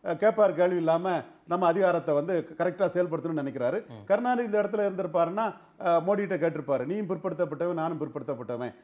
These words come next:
Speaker 1: நீ நேருக்கு இணையா புகழ்ந்து வந்து நிக்கிற, நெஹ்ருவோட புகழ் பெற்று நிக்கிற,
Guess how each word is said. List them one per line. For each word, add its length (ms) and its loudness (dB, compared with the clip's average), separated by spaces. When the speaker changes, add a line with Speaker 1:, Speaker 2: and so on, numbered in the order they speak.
Speaker 1:
நீ 140 -4
நேருக்கு 380 2
இணையா 300 0
புகழ்ந்து 300 0
வந்து 180 -2
நிக்கிற, 240 -2
நெஹ்ருவோட 420 0
புகழ் 180 -2
பெற்று 240 -6
நிக்கிற, 360 -2